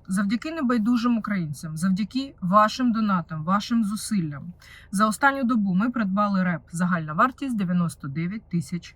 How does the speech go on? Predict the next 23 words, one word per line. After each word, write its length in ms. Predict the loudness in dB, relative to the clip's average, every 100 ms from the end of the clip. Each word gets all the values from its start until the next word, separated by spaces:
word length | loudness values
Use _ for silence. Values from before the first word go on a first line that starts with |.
| -10
гривень. 480 | -4 0 0 0 -6 -12 -20 -20 -6
Велика 420 | 0 2 2 -2
шана, 460 | -2 4 6 4 0 2
низький 580 | 4 4 0 -2 0
уклін 500 | 0 2 2 2 0 -8 -6
кожному, 560 | 0 2 2 0 0 -4
хто 280 | -6 -2
донатить. 600 | 2 4 4 2 -4 -20 -20 -20 -10
Окрема 400 | -2 2 4 4
подяка 640 | 2 4 8 8 8 0 -2
за 200 | -2 0
ваші 380 | 2 0 0 -4
посилочки, 960 | -4 -4 -2 0 0 0 -6 -10 -6
за 100 | -4
ваші 300 | -2 -2 -2
медикаменти 920 | 0 2 2 2 0 0 0 -2 -6 -4
нашим 500 | 0 0 0 -2 0
військовим. 720 | -2 -4 -6 -2 -2 -4 -6
Обіцяли, 520 | -4 -4 -2 0 -2
скоро 360 | -4 -4 -2 0
буде 300 | -2 -2 -6
звіт 440 | -4 0 0 -2 -4
або, 420 | -4 -2 -4 -8